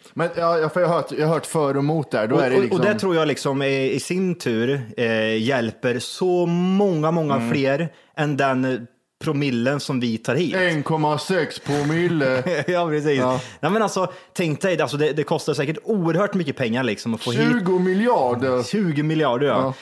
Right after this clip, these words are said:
Speaker 1: Ja.
Speaker 2: Eh, men om man omväxlar om de här tjugo miljarderna, sätter dem på plats,
Speaker 1: Ja.
Speaker 2: vad, vad skulle effekten bli där, liksom? Vad, hur, hur många skulle vi kunna hjälpa då?
Speaker 1: Trettio miljoner och sånt där.
Speaker 2: Kontra då de personerna vi tar hit.
Speaker 1: Men det,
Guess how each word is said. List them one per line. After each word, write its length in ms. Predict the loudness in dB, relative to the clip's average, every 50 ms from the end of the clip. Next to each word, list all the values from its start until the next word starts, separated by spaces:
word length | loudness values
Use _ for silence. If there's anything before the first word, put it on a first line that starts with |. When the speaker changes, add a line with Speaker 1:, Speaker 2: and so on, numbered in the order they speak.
| -20 -20 -14 -4
Speaker 1:
Ja. 80 | -2 0
Speaker 2:
Eh, 300 | 2 2 2 2 0 -2 -2
men 120 | -2 0
om 60 | 0
man 140 | 2 0 0
omväxlar 520 | 2 0 0 2 0 0 -2 -2 -2 0 0
om 140 | 0 0
de 100 | 0 0
här 80 | -2 -4
tjugo 440 | -4 -6 -6 -4 -4 -4 -2 -2 -2
miljarderna, 600 | 0 0 0 0 0 0 0 0 0 -2 -2 -6
sätter 360 | -4 -4 -4 -4 -2 -4 -2
dem 180 | -2 0 -2 -4
på 300 | -4 -2 0 0 0 -2
plats, 560 | -2 -2 -4 -4 -4 -6 -14 -14 -14 -16 -14 -6
Speaker 1:
Ja. 80 | 0 2
Speaker 2:
vad, 160 | 2 2 2
vad 120 | 0 -2
skulle 160 | -2 -2 -2
effekten 480 | -2 -2 -4 -6 -6 -6 -6 -4 -2 -2
bli 140 | 0 0 0
där, 240 | 0 0 0 0 0
liksom? 340 | -2 -4 -6 -6 -6 -2
Vad, 220 | 0 0 0 0 0
hur, 220 | 0 0 0 0
hur 160 | 0 0 0
många 320 | 0 0 0 0 0 -2 -4
skulle 200 | -4 -4 -4 -4
vi 60 | -4
kunna 220 | -4 -2 -2 0
hjälpa 200 | 0 0 -2 -2 -4
då? 420 | -2 -2 0 2 2 0 0 0 -2
Speaker 1:
Trettio 320 | -2 -2 -2 -2 -4 -2
miljoner 380 | -2 0 0 0 0 0 -2 -2
och 100 | -2 -2
sånt 100 | -2 -2 -2
där. 160 | -2 -4 -6 -8
Speaker 2:
Kontra 640 | -4 0 0 2 2 0 -2 -2 0 0 2 2 0
då 280 | 0 0 0 2 2 0
de 300 | 0 0 0 0 0 0
personerna 480 | -2 -4 -4 -4 -2 -2 -2 0 -2
vi 80 | -2 -2
tar 120 | -2 -2
hit. 480 | 0 0 -2 -2 -6 -8 -14 -16 -20 -14 -6
Speaker 1:
Men 140 | -4 -4
det, 60 | -2